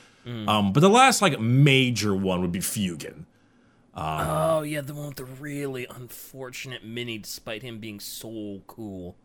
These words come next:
Speaker 2: Yeah, the Burning Lance.
Speaker 1: Oh,
Speaker 2: Uh,
Speaker 1: man,
Speaker 2: Fire
Speaker 1: poor
Speaker 2: Dragon
Speaker 1: mini.
Speaker 2: Man.
Speaker 1: Please update his mini.
Speaker 2: Please update his mini.
Speaker 1: <laughs> That thing is so bad. <laughs> Oh, my God.
Speaker 2: So Fugin, uh, is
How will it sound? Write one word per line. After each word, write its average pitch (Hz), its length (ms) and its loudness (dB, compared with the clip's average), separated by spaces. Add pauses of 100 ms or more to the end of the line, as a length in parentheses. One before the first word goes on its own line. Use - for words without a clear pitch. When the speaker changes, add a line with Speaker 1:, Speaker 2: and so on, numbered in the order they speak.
Speaker 2:
Yeah, 87 460 2
the 90 120 -2
Burning 131 800 6
Lance. 80 680 -2 (160)
Speaker 1:
Oh, - 40 -14
Speaker 2:
Uh, 87 600 -2
Speaker 1:
man, 110 160 -8
Speaker 2:
Fire 117 420 8
Speaker 1:
poor 104 80 6
Speaker 2:
Dragon 82 560 0
Speaker 1:
mini. 73 140 -8
Speaker 2:
Man. 73 360 -6 (340)
Speaker 1:
Please - 460 -16
update - 380 -20
his 104 220 -20
mini. 127 560 -12
Speaker 2:
Please 123 280 6
update 78 280 -4
his - 160 -8
mini. 78 300 -10 (120)
Speaker 1:
<laughs> - 120 -20
That - 120 -4
thing - 180 -6
is 151 140 -6
so - 340 -14 (240)
bad. - 100 -14 (120)
<laughs> - 140 -20
Oh, - 80 -14 (120)
my - 160 -16
God. - 500 -20 (360)
Speaker 2:
So 147 340 2
Fugin, 131 840 6 (420)
uh, 98 520 0 (100)
is 110 640 2